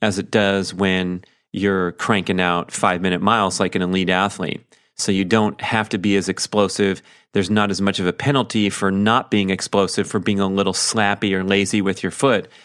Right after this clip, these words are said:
However, as I demonstrate in the videos, uh, very graphically,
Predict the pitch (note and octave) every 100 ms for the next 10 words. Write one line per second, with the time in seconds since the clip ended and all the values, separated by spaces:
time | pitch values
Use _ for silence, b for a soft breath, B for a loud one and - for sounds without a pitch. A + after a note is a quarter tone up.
0 | B - G#2 A2 C3 G2 E2+ b b _
1 | - F#2 G2 B2 B2 A#2 A#2 G#2 G2+ F#2
2 | C3 G#2 E2 - - - F#2 F2+ A#2 A#2
3 | F#2 G#2+ B2+ - - G2 -